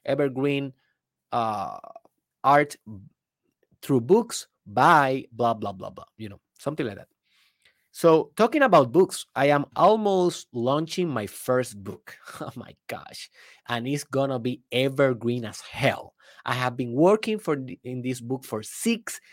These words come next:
years. It is called in Spanish, Terapia con Derek, exactly as I start my project. And then I changed it as Derek Israel because that is a long story, but my university didn't like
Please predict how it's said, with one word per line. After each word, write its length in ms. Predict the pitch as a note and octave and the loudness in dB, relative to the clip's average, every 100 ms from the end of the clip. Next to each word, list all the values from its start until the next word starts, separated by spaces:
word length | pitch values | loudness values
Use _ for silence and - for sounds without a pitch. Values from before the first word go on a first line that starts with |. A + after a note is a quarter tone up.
| _ - A2 | _ -16 0
years. 480 | F#3+ G3 G#2+ - - | 4 4 4 -2 -6
It 120 | C#3 | -4
is 100 | D3 | -4
called 380 | - D#3+ D3+ C3+ | 0 2 2 2
in 160 | E3+ | -4
Spanish, 460 | F#3 - C3+ C#3 - _ _ - | -4 -4 -2 -4 -10 _ _ -6
Terapia 480 | G2 A#2+ B2+ C3 | -2 -2 0 -2
con 260 | C3 G2 F#2 G2+ | -2 -10 -10 -12
Derek, 480 | F#2 D3 B2+ - - _ _ _ _ - | -4 -2 -4 -10 -20 _ _ _ _ -12
exactly 460 | G3 G3 F#3+ G3+ E3+ | -2 0 2 2 0
as 140 | - | 2
I 120 | C#3+ | -2
start 320 | - F3 F#3 | 0 2 2
my 100 | F#3 | 2
project. 560 | F3+ A3+ C#4+ - - - - | -2 -2 -2 -4 -14 -20 -14
And 180 | A2+ A2 | -8 0
then 180 | C#3+ | 0
I 100 | C#3+ | 0
changed 360 | C3 - C#3 C3+ | -6 -6 -4 -4
it 160 | B2+ _ _ _ - | -6 _ _ _ -8
as 200 | A#2 A2 | -4 -4
Derek 280 | C#3+ A#2+ A#2+ | -2 -2 -2
Israel 340 | A#2+ C3+ D3 C#3+ | 0 4 4 2
because 440 | A#2+ G#2+ G#2 - _ _ _ _ - | -2 -10 -12 -16 _ _ _ _ -6
that 60 | C3 | -4
is 120 | C3 | -4
a 40 | |
long 220 | A#2+ A#2+ | -4 -6
story, 460 | A#2 C#3 C#3 C#3 C3 _ _ - | -4 0 2 0 -8 _ _ -10
but 240 | G#2 G2 | -8 -6
my 80 | G#2+ | -6
university 760 | A2 A#2 A#2+ A#2 B2 - A#2+ | -6 -2 -2 -2 -6 -6 -6
didn't 240 | G#2+ G#2+ G#2 | -4 -6 -4
like 320 | G2+ G2 | -6 -6